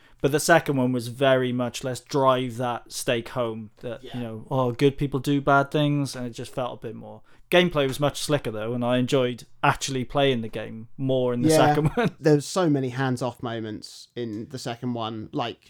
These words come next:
Speaker 2: just
Speaker 1: Yeah.
Speaker 2: having to just hold your controller, it giving some, some rumble whilst you're watching Abby getting ploughed from behind.
Speaker 1: But I sat through Metal Gear Solid two. I know what it's like to just press X to get the next piece of text.
Speaker 2: <laughs>
Speaker 1: You know?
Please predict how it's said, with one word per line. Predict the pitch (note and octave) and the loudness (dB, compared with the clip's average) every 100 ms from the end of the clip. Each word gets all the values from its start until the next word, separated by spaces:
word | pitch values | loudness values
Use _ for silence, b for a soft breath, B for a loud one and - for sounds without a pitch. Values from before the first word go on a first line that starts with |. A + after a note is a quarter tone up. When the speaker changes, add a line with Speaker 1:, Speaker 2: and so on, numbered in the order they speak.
| E2+ | -6
Speaker 2:
just | D3 A2+ A2+ | -6 -6 -6
Speaker 1:
Yeah. | |
Speaker 2:
having | D3 C#3 | -2 0
to | C#3 | -2
just | B2+ B2+ b b b | -6 -10 b b b
hold | G3 F3+ D3+ | 2 4 4
your | |
controller, | D3 C#3 E3 D3+ B2 A#2 D3+ - | 0 0 2 2 2 -2 -4 -4
it | C#3 | -2
giving | C3+ C3+ | 0 0
some, | - C3+ C3 | -2 -2 -2
some | B2 C3+ | -2 0
rumble | C#3 C#3 B2+ G2 A#2 | 2 2 0 -2 -6
whilst | C3 C3+ D3+ | -6 -6 -4
you're | |
watching | B2+ D#3 - | -6 -6 -6
Abby | D#3+ A#2 | -6 -6
getting | B2 A#2 C3+ | -8 -8 -8
ploughed | - C3+ C3 | -6 -4 -4
from | - C3+ | -6 -4
behind. | C#3 D#3 G2+ G2+ - _ _ | 0 -2 -2 -10 -18 _ _
Speaker 1:
But | E3+ | 2
I | G3 G#3+ | 2 2
sat | - G3 - | 0 -2 0
through | D#3+ | 0
Metal | D#3+ D#3 C#3+ | 2 0 0
Gear | D3 C#3+ | 0 0
Solid | - C#3 C3 | 2 0 0
two. | - D3+ G#2+ - _ _ _ _ _ - | 0 0 -2 -10 _ _ _ _ _ -2
I | G3+ | 0
know | F3 | 2
what | C3+ | 2
it's | C3 | 2
like | C#3 A#2+ | 2 0
to | B2 | 0
just | C3 A#2+ - | -2 -2 0
press | C3 - | -2 0
X | C3 D3+ - - | -4 -4 -4 -6
to | C3+ | 0
get | C3+ | 2
the | B2 | 2
next | B2 A#2+ - | 0 -2 -4
piece | C3+ A#2+ | -6 -6
of | A2+ | -4
text. | B2+ E3+ G3+ A3+ | 2 4 6 2
Speaker 2:
<laughs> | - C4+ B3 B3 A#3 - | 0 0 2 2 2 0
Speaker 1:
You | D#4 | -2
know? | D#3 F#3+ | 0 0